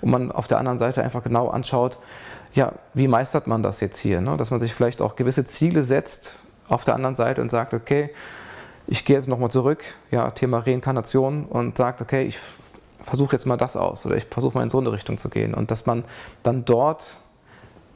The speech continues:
ja, quasi wie auch reingeboren wird in, in solche Erlebnisse, dass man sich das schon ein Stück weit mit aussuchen kann. Das klingt verrückt. Ähm, auch dieses Thema der Reinkarnation, das hat bei mir dazu beigetragen, dass ich diese,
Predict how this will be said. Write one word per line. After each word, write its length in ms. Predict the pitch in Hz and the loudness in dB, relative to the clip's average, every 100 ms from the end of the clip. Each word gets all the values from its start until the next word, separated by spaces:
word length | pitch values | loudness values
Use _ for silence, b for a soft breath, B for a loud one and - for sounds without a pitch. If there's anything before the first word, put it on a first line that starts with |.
| - | 2
ja, 320 | 131 107 107 - | 4 4 -6 -14
quasi 360 | - 127 131 123 | 0 0 2 0
wie 160 | 139 | 2
auch 160 | 120 - | 2 4
reingeboren 560 | 117 143 117 104 101 98 | 0 2 2 2 2 2
wird 180 | 107 | 0
in, 160 | - 117 | 0 -2
in 220 | - 117 | 0 0
solche 300 | 104 107 - | 2 2 2
Erlebnisse, 500 | 101 98 95 95 107 | 0 0 0 -2 0
dass 100 | 107 | 0
man 100 | 131 | 0
sich 60 | 123 | -2
das 100 | 117 | -2
schon 160 | - | -2
ein 40 | 147 | 0
Stück 200 | - 135 | 0 0
weit 140 | 117 | 0
mit 120 | 110 | 0
aussuchen 420 | - 151 - 117 107 | 2 2 0 -4 -2
kann. 160 | 104 | -2
Das 140 | 104 - | -2 -2
klingt 180 | 165 | -2
verrückt. 400 | - 120 139 - B B B B B B B - - | 0 0 0 -2 B B B B B B B -8 0
Ähm, 260 | 120 117 | 0 0
auch 120 | - 113 | -4 0
dieses 220 | 127 123 | 0 2
Thema 260 | 143 135 | 2 2
der 180 | 113 110 | 2 2
Reinkarnation, 800 | 117 131 135 131 113 - 131 151 | 2 0 2 0 0 2 2 2
das 240 | 123 - - - - - - | -2 -6 -12 -14 -20 -20 -2
hat 160 | 120 131 | -2 0
bei 80 | 127 | 0
mir 200 | 123 127 | 2 0
dazu 180 | 120 120 | 0 2
beigetragen, 600 | 107 120 - 113 123 127 | 2 0 -2 0 0 -2
dass 120 | 120 | -2
ich 120 | 123 | 0
diese, 380 | 123 127 117 | 0 2 2